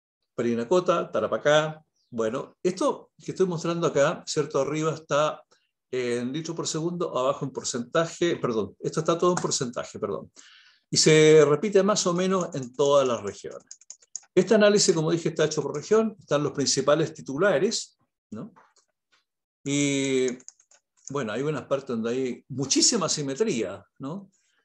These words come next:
Que podemos verlo, eh, en cada una de las láminas, pero no va a tener tiempo de detallarlas para analizarlas, pero quiero decirles que toda la información está procesada y,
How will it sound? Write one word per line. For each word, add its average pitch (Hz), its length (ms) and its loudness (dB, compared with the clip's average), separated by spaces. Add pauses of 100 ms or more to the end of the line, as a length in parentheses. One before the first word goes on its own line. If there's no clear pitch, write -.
(140)
Que 131 160 4
podemos 143 280 4
verlo, 160 460 4
eh, 123 520 2
en 120 100 -4
cada 151 260 0
una 151 260 -2
de 143 60 -6
las 120 100 -6
láminas, 135 320 -6
pero 120 140 -4
no 117 80 -2
va 120 60 0
a 113 100 0
tener 117 180 -2
tiempo 123 320 -2
de 107 60 -2
detallarlas 107 640 -4
para 104 180 -2
analizarlas, 110 720 -4
pero 120 220 -4 (460)
quiero 135 220 2
decirles 123 420 -2
que 127 100 -2
toda 123 200 -2
la 131 60 2
información 107 800 -2
está 107 640 0 (280)
procesada 117 840 2
y, 95 920 -10